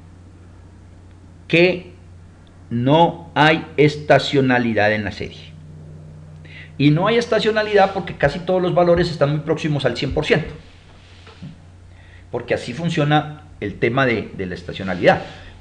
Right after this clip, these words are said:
Él lo que hace es coger el, el primer trimestre de cada año,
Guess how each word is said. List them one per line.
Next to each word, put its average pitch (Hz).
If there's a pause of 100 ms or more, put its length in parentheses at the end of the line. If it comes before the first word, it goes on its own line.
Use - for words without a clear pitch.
(100)
Él 117
lo 202
que 175
hace 185
es 180
coger 175
el, 175 (260)
el 131
primer 135
trimestre 185
de 165
cada 160
año, 139